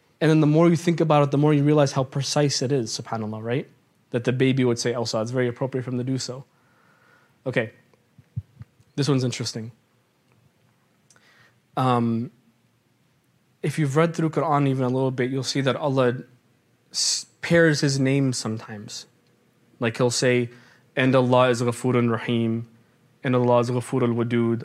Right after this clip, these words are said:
Ar-Rahman Ar-Rahim, right? Like these kind of, he puts pairs in his name sometimes. One that is said very, very often is Al-Ghafur Ar-Rahim. Al-Ghafur means the forgiving.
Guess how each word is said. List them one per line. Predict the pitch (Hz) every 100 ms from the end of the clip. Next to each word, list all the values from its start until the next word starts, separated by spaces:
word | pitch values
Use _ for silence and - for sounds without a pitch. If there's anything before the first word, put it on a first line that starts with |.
| -
Ar-Rahman | 135 120 127 123 123
Ar-Rahim, | 120 113 123 117 120 127
right? | 131 123 127
Like | 120 -
these | 143 123
kind | 139 123
of, | 113 - _ _
he | -
puts | 143 - 151
pairs | - - 147 131
in | 123
his | 120
name | 143 170 120
sometimes. | - 113 104 117 - _ _ - - - _ _
One | 135 151 202 208 202 -
that | 165 151 160
is | 143 -
said | - 170
very, | 135 147 196 220
very | 170 190 170 -
often | 196 233 - 131 123 156 _ _ _ _ _
is | 151 147 143 160 -
Al-Ghafur | 165 147 139 127 - 196 156 139 151 -
Ar-Rahim. | 135 135 147 254 208 113 - _ _ _ _ _ _ _ _ _ _ _ - - -
Al-Ghafur | 135 139 123 160 160
means | 143 139 131
the | 131
forgiving. | - 117 127 139 208